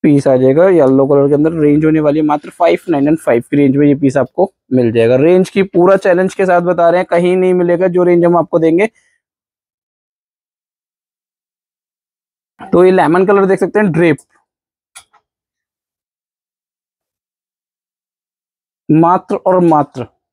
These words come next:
थ्री एट नाइन फ़ाइव। जिमी चू fabric में आएगा with belt। तो work देख सकते हैं blouse का भी काफी अच्छा है zircon में।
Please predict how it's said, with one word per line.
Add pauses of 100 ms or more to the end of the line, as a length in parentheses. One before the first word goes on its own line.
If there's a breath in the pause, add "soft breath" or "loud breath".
(640)
थ्री (200)
एट
नाइन
फ़ाइव। (880)
जिमी
चू
fabric
में
आएगा (560)
with
belt। (1120)
तो (120)
work
देख
सकते
हैं
blouse
का
भी
काफी
अच्छा
है
zircon
में।